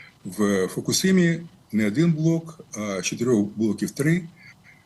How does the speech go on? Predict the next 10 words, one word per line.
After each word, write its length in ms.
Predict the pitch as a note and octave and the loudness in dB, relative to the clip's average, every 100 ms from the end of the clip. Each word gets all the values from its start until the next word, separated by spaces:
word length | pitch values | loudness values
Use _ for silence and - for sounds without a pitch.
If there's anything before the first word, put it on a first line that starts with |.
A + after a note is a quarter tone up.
| _ | _
вибухнули 720 | - D3 D#3 D#3 D3+ D3 C#3 A2 | -2 0 0 0 0 0 -2 -4
саме 240 | A#2 A2 | -2 -2
тому, 340 | A2 C3 E3 | -2 0 2
що, 420 | D#3+ - G#2+ G2 - - - _ - | 2 0 -2 -2 -6 -18 -20 _ -8
е, 60 | G#2 | -2
е, 440 | G2+ F#2+ F#2 F#2+ - G#2 G2+ - G#2+ G2+ F#2+ F2+ - - - - - - | 0 0 -4 -6 -8 -6 -4 -4 0 0 2 0 -2 -8 -20 -20 -18 -12
в 40 | |
результаті 500 | G2 G#2+ C#3 A#2+ A2+ | -10 -2 0 0 -2
втрати 380 | - B2 G#2+ G#2+ | -2 -2 0 0
енергопостачання, 1080 | G2+ G2+ G2+ G2+ A#2 - F3 F3+ D#3+ D#3 | 0 -2 -6 -6 -4 0 2 4 4 0